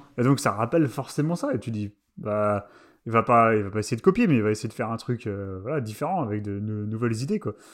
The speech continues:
Speaker 2: Et bah non, c'est du, c'est du, c'est d'une platitude, euh, déconcertante. Et, euh, et donc après, bah, bon, Batman, il arrive, euh,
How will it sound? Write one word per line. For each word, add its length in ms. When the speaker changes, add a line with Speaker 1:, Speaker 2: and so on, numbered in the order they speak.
Speaker 2:
Et 280
bah 100
non, 180
c'est 180
du, 180
c'est 320
du, 160
c'est 240
d'une 240
platitude, 720
euh, 480
déconcertante. 720
Et, 80
euh, 640
et 40
donc 160
après, 280
bah, 260
bon, 220
Batman, 320
il 100
arrive, 260
euh, 220